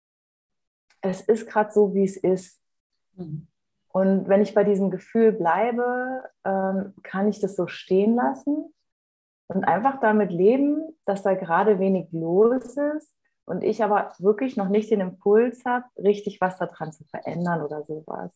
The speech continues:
Speaker 1: ja. Aber es kann sein, dass irgendwann dieses Gefühl in mir hochsteigt, „Ah, jetzt habe ich irgendwie Lust, mit einem Facebook Live da aufzutauchen oder mal unseren Podcast dort zu streamen“ oder was es alles für Möglichkeiten gibt.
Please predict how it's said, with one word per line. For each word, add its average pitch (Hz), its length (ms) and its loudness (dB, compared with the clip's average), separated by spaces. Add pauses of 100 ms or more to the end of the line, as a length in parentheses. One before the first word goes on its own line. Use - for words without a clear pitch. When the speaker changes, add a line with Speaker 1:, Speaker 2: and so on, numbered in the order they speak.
(160)
Speaker 1:
ja. 175 300 -6 (480)
Aber 175 180 4
es 175 140 -2
kann 214 320 4
sein, 202 280 4
dass 185 180 0
irgendwann 202 720 2
dieses 175 320 -2
Gefühl 277 420 -4
in 226 140 6
mir 220 180 4
hochsteigt, 220 540 0
„Ah, 202 180 0 (280)
jetzt 202 160 -2
habe 196 140 2
ich 190 120 -4
irgendwie 190 260 0
Lust, 165 340 0 (340)
mit 170 100 -6
einem 175 160 -4
Facebook 196 440 -2
Live 190 280 4
da 180 180 0
aufzutauchen 165 1080 -4
oder 185 280 -2
mal 220 240 -4
unseren 214 400 0
Podcast - 500 -4
dort 151 220 -4
zu 202 100 2
streamen“ 190 480 0
oder 170 260 -2
was - 180 -12
es 165 140 -12
alles 165 300 -4
für 165 120 -4
Möglichkeiten 165 840 -8
gibt. 180 220 -8